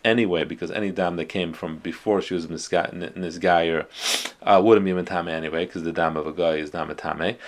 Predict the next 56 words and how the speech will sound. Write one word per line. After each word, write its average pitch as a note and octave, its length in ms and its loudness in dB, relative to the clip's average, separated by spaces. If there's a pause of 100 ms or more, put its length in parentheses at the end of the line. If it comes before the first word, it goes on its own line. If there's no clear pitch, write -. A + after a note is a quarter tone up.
(280)
So G2 280 4
therefore, G#2+ 500 8
Rabbi F#2+ 160 -2
Yehuda A2+ 200 -2
says A#2 220 0
she's G2 100 0
daya G2+ 220 4
shaita, A#2+ 360 2
because G2 240 -4
once G#2+ 220 -2
you B2 60 -14
can't G#2+ 200 -2
do G#2 100 0
the G2+ 80 0
twenty-four G#2 380 0
hour G#2 220 4
thing, G#2+ 400 -4
regardless, A2 560 2
that - 320 0
which F#2 160 -4
is F2+ 40 -4
a F2+ 60 -2
chumrah. G2 340 0 (300)
So - 160 -2
since G2 240 0
you G2+ 60 -6
can't G#2+ 180 2
do G#2+ 80 2
the G2+ 120 0
whole C#3+ 160 6
chumrah, G#2+ 300 0
so G2 120 -2
you F#2+ 60 2
don't F#2+ 140 -2
do F#2 100 0
it E2 60 0
at E2 120 0
all, D#2+ 240 4
and D#2+ 120 -8
she - 120 -10
just F2 260 -4
is D#2+ 300 -4
daya D#2+ 220 0
shaita. D#2+ 260 0
She's D#2+ 180 -8
only E2+ 200 -2
tell E2+ 120 -6
me E2 120 -6
when D#2 160 -6
the D#2+ 40 -10
dam D2+ 220 -4
comes E2 240 -2
out. F#2 240 6
Rabbi F2 140 -10
Yosef, B2+ 420 -2
no, C3 260 2